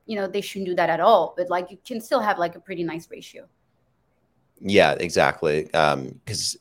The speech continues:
Speaker 2: when I look at the, the flyers, like, the agenda, it's like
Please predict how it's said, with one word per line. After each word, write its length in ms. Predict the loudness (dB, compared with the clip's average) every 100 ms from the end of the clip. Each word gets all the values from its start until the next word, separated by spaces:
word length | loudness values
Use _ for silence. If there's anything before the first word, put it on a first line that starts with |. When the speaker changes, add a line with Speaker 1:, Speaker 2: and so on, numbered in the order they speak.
| _
Speaker 2:
when 160 | 0 4
I 60 |
look 220 | 6 4 2
at 120 | 6
the, 300 | 8 8 4
the 80 | 0
flyers, 720 | 0 6 8 8 8 6 4
like, 160 | -2 0
the 80 |
agenda, 520 | -4 0 0 4 4 4
it's 200 | 2 2
like 300 | 2 2